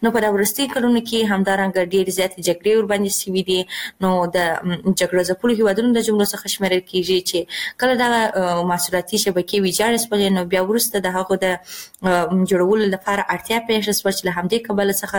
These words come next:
د موقت حکومت له تشکیل څخه وروسته د توکیو جاپان په کنفرانس کې د هیواد د لویو چارو جوړولو او پراختیا ته د اقتصادي زیربناوو په توګه سره لومړیتوب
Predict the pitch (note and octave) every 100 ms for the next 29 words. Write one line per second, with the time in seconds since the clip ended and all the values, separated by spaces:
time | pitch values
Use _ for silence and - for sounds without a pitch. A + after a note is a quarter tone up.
0 | F3+ E3+ E3+ E3+ A#3+ A#3+ A3 G#3 G3+ G3
1 | G3 F3 - - - - G3+ - - G#3+
2 | G#3 G3 F#3 G#3+ A#3+ A3+ G3+ F3+ F3+ -
3 | - G3 G3+ G3 F3 F3 G3+ G#3 F#3 F3+
4 | F3 F3 F#3+ G3+ - F3 E3+ F3+ F3+ F3+
5 | G#3 A#3 A#3 - G3+ G3 F#3 E3+ G3 G3
6 | F3 - A3+ - F#3+ F#3 F3 E3 - F3+
7 | - F3 F3+ G3 F3 E3+ F3 F3+ F#3 F3+
8 | - F#3 F#3 F#3 F3 E3 E3 E3 G3+ F#3+